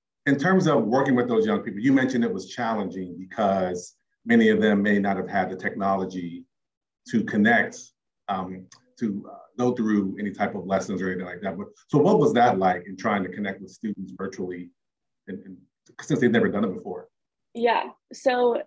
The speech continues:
Speaker 2: that was a really challenging time, I think, both for me and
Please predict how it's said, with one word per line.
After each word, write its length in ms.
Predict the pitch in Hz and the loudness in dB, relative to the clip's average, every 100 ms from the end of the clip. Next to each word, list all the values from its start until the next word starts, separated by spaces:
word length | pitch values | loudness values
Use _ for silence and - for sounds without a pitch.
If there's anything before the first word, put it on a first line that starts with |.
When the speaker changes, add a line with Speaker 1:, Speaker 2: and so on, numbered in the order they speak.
| _ | _
Speaker 2:
that 320 | 214 208 214 - | -2 0 2 2
was 320 | 285 269 247 | 0 0 -2
a 80 | 226 | -4
really 380 | 196 214 214 214 | 0 0 2 0
challenging 600 | - 202 202 202 190 190 | 0 -4 -2 -4 -4 -6
time, 340 | - 202 196 | -4 -4 -2
I 120 | 196 196 | -4 -6
think, 240 | 208 190 | -6 -4
both 280 | 185 196 202 _ | -2 -2 -2 _
for 240 | 208 202 190 | 0 2 2
me 460 | 190 190 190 196 - - | 0 -2 -2 -4 -10 -6
and 300 | 190 185 | -6 -6